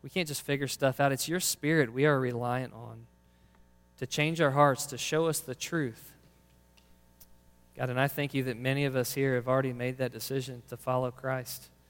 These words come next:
knowing who he is. He's the Messiah. He's our only hope for salvation. He proved it by the things that he did, ultimately his resurrection from the grave.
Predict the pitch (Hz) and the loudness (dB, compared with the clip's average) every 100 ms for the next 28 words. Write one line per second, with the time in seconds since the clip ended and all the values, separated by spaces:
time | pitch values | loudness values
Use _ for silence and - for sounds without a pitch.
0 | _ _ _ _ - 123 135 151 143 156 | _ _ _ _ -4 2 2 2 2 2
1 | 151 160 143 113 135 147 156 131 - 139 | 4 4 2 0 -4 -4 -4 -4 0 2
2 | 123 147 165 143 - 135 143 120 123 120 | 2 0 0 0 0 -2 -4 -6 -6 -8
3 | - 117 127 120 120 123 - 110 - _ | -8 -10 -8 -6 -6 -6 -8 -14 -20 _
4 | _ _ _ _ - - 151 135 123 - | _ _ _ _ -20 2 2 4 -6 -12
5 | - - 131 120 117 139 135 131 123 127 | -20 -12 -8 -8 -4 -2 0 -2 -2 0
6 | 131 123 131 131 - 139 123 117 123 127 | 0 -2 -2 -4 -2 -6 -4 -2 0 0
7 | 123 120 117 120 - 123 113 120 113 113 | 0 -2 -4 -10 -12 -12 -10 -8 -8 -8